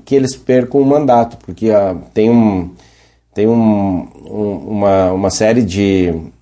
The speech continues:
de cláusulas que não são muito extensas que permite a alteração do partido em, a troca de partido sem a perda de mandato, porque normalmente se o, o, o vereador trocar de partido, eh, que não seja durante essa janela, ele vai perder porque o,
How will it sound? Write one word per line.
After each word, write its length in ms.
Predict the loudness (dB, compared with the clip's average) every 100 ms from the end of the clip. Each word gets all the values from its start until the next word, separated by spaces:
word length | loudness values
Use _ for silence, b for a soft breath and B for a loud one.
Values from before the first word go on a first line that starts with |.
| _ -16
de 200 | -12 -12
cláusulas 520 | -2 2 2 0 -4
que 120 | -2 0
não 160 | 0
são 160 | 2 2
muito 280 | 2 0 -2
extensas 600 | -4 0 0 0 -4 -10
que 80 | -4
permite 480 | 0 2 0 2
a 40 | -2
alteração 500 | 0 0 0 0 -2
do 60 |
partido 380 | 0 -2 -2 0
em, 360 | 0 0 -2 -8 B B B B
a 140 | -6 -2
troca 340 | 0 2 0
de 120 | -4
partido 500 | 0 -2 0 -4 -4
sem 320 | -6 -2 0
a 60 | 0
perda 400 | 2 0 2 -2
de 120 | -2
mandato, 480 | -4 0 0 0 -4
porque 140 | _
normalmente 440 | -2 0 2 0 0
se 100 | -8
o, 100 | -10 -16 -12 -2 0 2 0 -2 -6 -12 -18 -8
o, 420 | -2 0 0 -2
o 20 |
vereador 420 | 0 2 2 2 0
trocar 300 | 0 0 0
de 80 | 0
partido, 640 | -2 -2 -4 -4 -4 -8 B B B B B -6
eh, 300 | -2 -2 -4 -16 -2
que 80 |
não 240 | 2 2 2
seja 340 | 2 0 2
durante 280 | 0 2 0
essa 180 | 0 -2
janela, 340 | 0 2 2
ele 120 | 2
vai 200 | 2 0
perder 460 | 2 0 2 2 0
porque 220 | -2 -4
o, 180 | -4